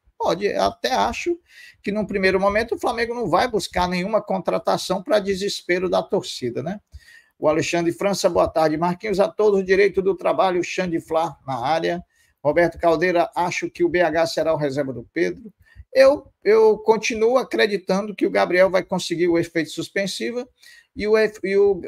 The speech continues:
e o reserva do Pedro vai ser o Gabriel. A Kika, boa tarde, Marquinhos, Flá Assunção. Haroldo Oliveira, boa tarde, Marquinhos, boa tarde, nação. O Cíclope do Flamengo, tô preocupado com essa história do Flá pedir esses sessenta milhões, será que tem algum problema nas finanças? Não, rapaz.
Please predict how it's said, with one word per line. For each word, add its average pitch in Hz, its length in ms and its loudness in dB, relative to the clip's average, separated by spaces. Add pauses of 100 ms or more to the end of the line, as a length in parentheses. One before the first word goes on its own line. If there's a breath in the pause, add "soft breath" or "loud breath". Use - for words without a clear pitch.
e 185 100 -2
o 185 60 0
reserva 190 440 0
do 196 140 -2
Pedro 185 300 -2
vai 196 100 2
ser 165 200 -4
o 170 80 -2
Gabriel. 160 460 -2 (400 loud breath)
A 156 140 -4
Kika, 208 380 -4
boa 185 140 0
tarde, 180 260 -2
Marquinhos, 165 400 -6
Flá 151 160 -6
Assunção. 165 500 -4
Haroldo 180 240 0
Oliveira, 170 300 0
boa 160 160 -2
tarde, 156 240 -2
Marquinhos, 165 400 -6
boa 165 160 0
tarde, 156 320 -4
nação. 196 580 -8 (420 soft breath)
O 156 80 -6
Cíclope 180 540 -2
do 165 140 -2
Flamengo, 190 400 -2
tô 202 120 0
preocupado 196 560 2
com 202 120 -4
essa 190 160 -4
história 190 340 0
do 185 100 -2
Flá 185 320 -2 (140)
pedir 185 380 2
esses 180 260 -4
sessenta 175 400 -4
milhões, 170 300 -6
será 165 280 -2
que - 80 -14
tem 170 120 -2
algum 156 240 -4
problema 156 420 -4
nas 151 160 -6
finanças? 139 400 -10
Não, 392 300 -4
rapaz. 127 680 -4